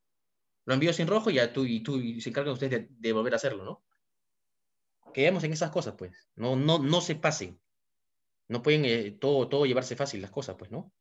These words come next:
Algo tienen que hacer, por lo menos. Ya, entonces, citoesqueleto, me van a repetir, por favor, citoesqueleto. ¿Qué es el citoesqueleto? Con calma, con paciencia. No hay carrera. Carrera es cuando yo lance la pregunta, la competencia, y ahí recién responden. Y en este momento también están, están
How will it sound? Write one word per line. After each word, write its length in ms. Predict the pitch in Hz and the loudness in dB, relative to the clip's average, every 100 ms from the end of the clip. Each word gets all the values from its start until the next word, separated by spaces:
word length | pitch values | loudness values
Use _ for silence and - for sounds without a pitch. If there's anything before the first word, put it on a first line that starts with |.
| _ _ _ _ _ _ | _ _ _ _ _ _
Algo 280 | - 147 127 | 0 2 2
tienen 200 | 127 117 | -2 -4
que 60 | 101 | -4
hacer, 280 | 165 151 | -4 -6
por 120 | - 95 | -8 -8
lo 60 | |
menos. 420 | 104 160 90 - _ _ _ _ _ _ - - | -4 -6 -8 -16 _ _ _ _ _ _ -20 -4
Ya, 140 | 120 | 0
entonces, 340 | 120 160 147 120 | 2 2 0 -2
citoesqueleto, 680 | 143 151 180 214 214 214 - | -4 -2 2 4 4 0 2
me 80 | 156 | 4
van 120 | 214 | 4
a 40 | |
repetir, 280 | 220 190 202 | 4 2 0
por 100 | 175 | 2
favor, 220 | 170 180 | 2 2
citoesqueleto. 640 | 180 - 131 131 107 - | 0 -8 -4 -2 -2 -4
¿Qué 120 | - 175 | -4 -2
es 80 | |
el 60 | 185 | 0
citoesqueleto? 560 | 156 131 123 101 - - _ | -2 -4 -4 -4 -6 -16 _
Con 200 | - 127 | -6 -4
calma, 420 | 117 160 131 98 | 0 2 2 -2
con 140 | 92 104 | -8 -8
paciencia. 560 | 107 - 151 - 95 - _ - | -8 -4 -4 -4 -8 -14 _ -4
No 100 | 170 | -2
hay 80 | 180 | 0
carrera. 580 | 135 127 160 117 - _ _ _ _ _ _ _ _ _ _ _ | 0 0 0 0 -4 _ _ _ _ _ _ _ _ _ _ _
Carrera 280 | - 135 202 | 2 4 4
es 40 | |
cuando 180 | 220 147 | 4 4
yo 120 | 147 | 4
lance 220 | 160 165 170 | 4 4 2
la 100 | 160 | 4
pregunta, 600 | 143 160 156 214 - - _ _ | 4 4 4 2 0 -14 _ _
la 120 | - 113 | -4 -2
competencia, 560 | 117 117 165 165 220 233 | 0 0 2 2 0 0
y 60 | |
ahí 100 | 127 | 0
recién 220 | 131 135 | 0 -2
responden. 540 | 135 117 143 113 87 - _ | -2 -2 -2 -4 -6 -14 _
Y 100 | 104 | -4
en 60 | 131 | -2
este 120 | 185 | 2
momento 240 | 180 202 | 2 2
también 200 | 175 175 | 0 0
están, 260 | 165 - 131 | 2 2 2
están 260 | 127 175 | -2 -6